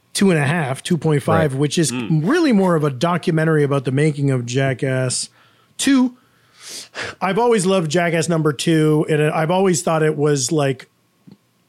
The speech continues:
Speaker 1: it,
Speaker 2: The
Speaker 1: it
Speaker 2: best
Speaker 1: really
Speaker 2: of the
Speaker 1: lived up
Speaker 2: trilogy. <laughs>
Speaker 1: Well, well,
Speaker 3: Almost a
Speaker 1: because it's, it's,
Speaker 3: quadrilogy.
Speaker 1: it's
Speaker 2: It
Speaker 1: a little
Speaker 2: kind
Speaker 1: bit
Speaker 2: of
Speaker 1: of the
Speaker 2: is.
Speaker 1: best of both worlds because the first movie is fantastic and it's exhilarating and it has iconic.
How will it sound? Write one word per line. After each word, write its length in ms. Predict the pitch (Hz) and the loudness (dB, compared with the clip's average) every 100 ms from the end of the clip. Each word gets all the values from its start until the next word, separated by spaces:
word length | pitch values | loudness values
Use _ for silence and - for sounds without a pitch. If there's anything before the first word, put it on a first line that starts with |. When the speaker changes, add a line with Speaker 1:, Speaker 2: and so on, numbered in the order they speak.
| - | -12
Speaker 1:
it, 80 | 143 - - 180 | -10 -12 -6 -4
Speaker 2:
The 60 | 175 | 0
Speaker 1:
it 40 | 170 | 0
Speaker 2:
best 120 | 165 | 2
Speaker 1:
really 180 | 247 233 | 4 4
Speaker 2:
of 40 | 190 | 4
the 20 | |
Speaker 1:
lived 120 | 190 185 | 2 2
up 60 | |
Speaker 2:
trilogy. 560 | 180 170 - 185 196 - 302 - | 2 0 0 0 0 -2 -8 -8
<laughs> 680 | 196 - 285 - 226 - 165 | -8 -2 0 0 -4 -4 -2
Speaker 1:
Well, 320 | 214 269 247 - - _ _ | 0 0 0 -4 -14 _ _
well, 120 | 214 | -2
Speaker 3:
Almost 100 | 302 | 2
a 40 | 277 | 0
Speaker 1:
because 240 | - 330 | 2 2
it's, 160 | 339 - | 0 0
it's, 100 | 131 233 | -2 -2
Speaker 3:
quadrilogy. 120 | 82 - _ _ _ | -6 -20 _ _ _
Speaker 1:
it's 140 | 220 185 | 0 2
Speaker 2:
It 40 | |
Speaker 1:
a 40 | 311 | 4
little 160 | 466 | 6
Speaker 2:
kind 20 | 440 | 6
Speaker 1:
bit 40 | |
Speaker 2:
of 20 | 349 | 6
Speaker 1:
of 40 | |
the 80 | 240 | 6
Speaker 2:
is. 60 | 254 | 4
Speaker 1:
best 120 | 294 262 | 2 2
of 60 | |
both 180 | 220 226 | 2 2
worlds 280 | 190 285 190 | 2 0 0
because 360 | 170 175 165 - | 0 0 -2 -4
the 120 | 147 - | -4 -4
first 340 | - 370 - | 0 0 0
movie 220 | 240 208 | 0 2
is 120 | 175 - | 0 0
fantastic 680 | 190 165 160 165 156 165 - | -2 0 0 -2 -2 -4 -2
and 100 | 151 | -2
it's 160 | 139 156 | -2 -4
exhilarating 640 | 135 147 170 156 156 151 | -2 0 2 2 2 2
and 80 | 143 | 0
it 80 | 139 | -2
has 300 | 127 190 165 | -2 -2 -2
iconic. 640 | - 165 - 175 170 160 | -2 -4 -2 -2 0 -2